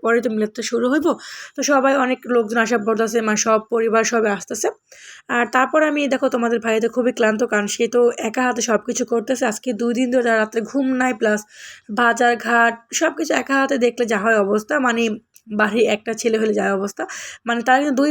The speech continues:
ভাই, কিন্তু আমার ছোটো দেওর থাকে, সে থাকে বাহিরে, তো সেই ক্ষেত্রে আমার হাজব্যান্ডকে সব কিছু করতে হয়। তো সবাই আমার শ্বশুর জন্য অনেক, অনেক মাসে দোয়া করলো, then সবাই মনোজাত, তো মনোজাত হলো, দোয়া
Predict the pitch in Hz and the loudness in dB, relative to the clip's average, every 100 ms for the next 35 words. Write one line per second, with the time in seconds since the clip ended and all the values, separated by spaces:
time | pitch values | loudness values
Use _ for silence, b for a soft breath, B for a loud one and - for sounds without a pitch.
0 | 285 311 302 247 233 254 247 240 247 254 | 2 2 0 0 -2 -2 0 2 0 0
1 | 220 220 226 240 220 208 202 226 302 311 | -4 0 0 4 4 4 2 2 2 2
2 | 269 247 247 240 214 220 208 220 202 233 | 0 0 0 0 2 0 2 0 2 -2
3 | 214 254 240 214 220 208 202 220 285 - | -2 -4 -2 -2 -2 -2 -2 -2 -4 -6
4 | B B B 285 - 262 247 254 240 233 | B B B -2 2 2 4 2 2 -2
5 | 233 233 240 247 226 226 226 226 220 226 | -2 -2 0 0 0 0 0 0 0 -4
6 | 220 208 208 214 226 226 214 214 226 220 | -2 0 0 2 2 2 0 -2 -2 0
7 | 220 208 220 226 226 B B B - 277 | 0 -2 -2 -4 -6 B B B -6 -2
8 | 285 262 262 254 262 262 247 226 226 | -2 0 2 2 2 2 2 2 2